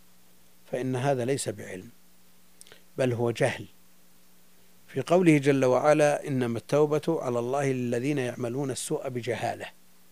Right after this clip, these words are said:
يقرر أهل العلم أن كل من عصى الله فهو جاهل،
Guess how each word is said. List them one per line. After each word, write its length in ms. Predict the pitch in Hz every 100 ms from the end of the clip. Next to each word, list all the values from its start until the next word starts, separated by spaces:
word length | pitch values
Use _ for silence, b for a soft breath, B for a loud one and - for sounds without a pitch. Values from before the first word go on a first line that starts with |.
| - - - - - - - - - - - - - - - - - - -
يقرر 480 | 135 151 139 127 120
أهل 200 | 117 117
العلم 400 | 107 139 175 -
أن 200 | 131 123
كل 280 | - 190
من 180 | 156 180
عصى 240 | 170 170 165
الله 240 | 196 226
فهو 220 | 160 123
جاهل، 400 | 113 107 95 -